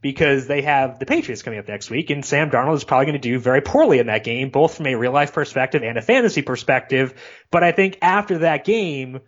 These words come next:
we can start to get really into Darnold, Robbie Anderson, Jamison Crowder.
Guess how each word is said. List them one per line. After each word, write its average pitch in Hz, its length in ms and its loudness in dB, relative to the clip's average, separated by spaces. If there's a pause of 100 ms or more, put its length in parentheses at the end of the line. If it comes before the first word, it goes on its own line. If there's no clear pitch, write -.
(140)
we 165 240 -4
can 180 160 -10
start 180 300 2
to 160 80 -8
get 151 240 -2
really 190 440 4
into 143 720 0
Darnold, 175 760 2 (120)
Robbie 160 380 0
Anderson, 151 640 -6
Jamison 156 360 -4
Crowder. 139 540 2